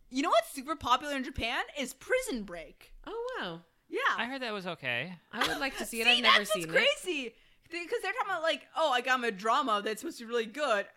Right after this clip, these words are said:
Speaker 1: And it's like, C S I. I mean, I guess C S I is popular, but I don't say it's good. And it's like, I don't, he thinks Prison Break's supposed to be great, but it's super popular there.
Speaker 2: Yeah,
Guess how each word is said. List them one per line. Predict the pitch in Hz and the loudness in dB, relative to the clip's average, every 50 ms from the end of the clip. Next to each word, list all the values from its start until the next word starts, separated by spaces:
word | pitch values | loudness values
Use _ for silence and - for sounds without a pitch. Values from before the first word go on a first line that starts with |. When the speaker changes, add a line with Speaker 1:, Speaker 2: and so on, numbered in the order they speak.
| - | -2
Speaker 1:
And | - 247 233 | 0 0 0
it's | 226 214 | 0 0
like, | 220 208 202 - - | -2 -4 -4 -6 -12
C | 269 339 381 | -10 -8 -8
S | 247 170 - - | -8 -10 -10 -10
I. | - 339 196 160 156 | -10 -8 -6 -6 -8
I | 165 | -8
mean, | 190 185 185 185 202 208 _ _ _ - | -10 -12 -12 -14 -14 -16 _ _ _ -14
I | 202 196 | -12 -12
guess | 190 196 - 190 180 311 - - - | -12 -12 -12 -10 -10 -10 -10 -12 -14
C | 247 208 | -12 -12
S | 196 196 - | -12 -10 -8
I | 196 190 185 | -8 -8 -8
is | 180 185 - | -10 -12 -16
popular, | _ - - 196 - 370 - 196 165 170 175 185 | _ -18 -12 -12 -12 -10 -12 -14 -14 -14 -14 -14
but | 208 202 | -12 -10
I | 180 196 | -10 -8
don't | 269 294 196 180 175 | -10 -10 -12 -16 -16
say | 175 170 | -16 -14
it's | 156 - - - _ _ - | -16 -16 -18 -20 _ _ -16
good. | 196 226 254 202 180 180 185 240 254 _ _ _ _ _ _ _ - | -12 -10 -10 -10 -10 -10 -12 -14 -16 _ _ _ _ _ _ _ -10
And | - 208 | -8 -8
it's | 214 208 | -6 -4
like, | 247 247 208 220 | -6 -6 -2 0
I | 254 | 0
don't, | 339 427 381 294 254 - - | 2 0 0 -4 -8 -12 -16
he | - - - 285 | -16 -16 -14 -10
thinks | 320 359 339 302 294 - - - _ _ - | -8 -6 -6 -6 -8 -10 -14 -20 _ _ -6
Prison | - 254 277 311 320 427 294 | -2 0 0 0 -2 -6 -6
Break's | 262 277 220 - | -4 -6 -6 -6
supposed | 240 302 269 - | -8 -12 -10 -10
to | 214 | -10
be | 196 175 - 208 196 - | -12 -12 -14 -16 -10 -6
great, | 196 233 - 240 190 190 190 - _ _ | -4 -4 -2 -4 -6 -8 -10 -14 _ _
but | - 226 | -4 -4
it's | 262 285 269 - | -2 -4 -4 -6
super | - 262 254 285 294 | -6 -6 -6 -6 -6
popular | 262 269 269 320 - - 226 220 196 190 | -4 -2 0 0 0 -2 -4 -8 -8 -10
there. | 175 170 160 165 180 - | -10 -10 -12 -12 -12 -12
Speaker 2:
Yeah, | 190 262 339 330 233 | -12 -10 -10 -10 -12